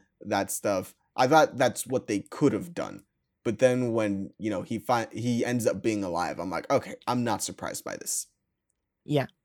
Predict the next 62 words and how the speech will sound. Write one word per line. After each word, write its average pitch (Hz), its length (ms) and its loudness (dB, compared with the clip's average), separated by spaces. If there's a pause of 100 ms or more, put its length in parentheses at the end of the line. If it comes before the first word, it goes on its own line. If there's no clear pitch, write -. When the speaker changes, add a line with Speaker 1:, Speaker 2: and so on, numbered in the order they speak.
Speaker 2:
And 143 160 8
I 143 100 10
also 139 260 8
wanted 127 380 4
him 127 160 -2
to 127 60 -2
be 127 160 -2
alive. 139 360 -4
I 139 100 -2
was 131 220 2
like, 123 300 6
"Don't - 200 -2
kill 123 200 -4
him." - 160 -6 (180)
At 135 120 2
this, 143 140 0 (220)
like, 131 220 6 (200)
at 131 120 6
a 127 40 -4
certain - 220 6
point 151 180 6
in 151 60 6
the 151 60 8
movie, 156 180 4
I 135 60 6
was 143 140 0
like, 135 180 2 (100)
"Don't 196 200 4
kill 127 180 2
him. 117 100 0
I'll 123 80 6
actually 151 380 6
dislike 139 460 4
it 131 100 2
more 127 220 0
if 123 100 -8
you 123 80 -2
do 127 220 -4
kill - 240 -4
him 98 240 -4
here." - 200 -6 (1300)
Speaker 1:
Yeah. 95 240 -2 (1200)
Speaker 2:
It, 175 180 6
it's, 170 280 8
it's 175 120 6
interesting 180 320 4
'cause, 139 160 -2
like, 127 220 8
this 165 160 4
ties 170 240 4
into 147 520 10 (360)
something 151 340 6
that 135 80 10
I 117 40 10
still 165 280 6
don't 175 140 4
know 156 120 6
how 135 140 6
I 127 100 6
feel 120 280 0
about, 120 400 2
like, 123 240 2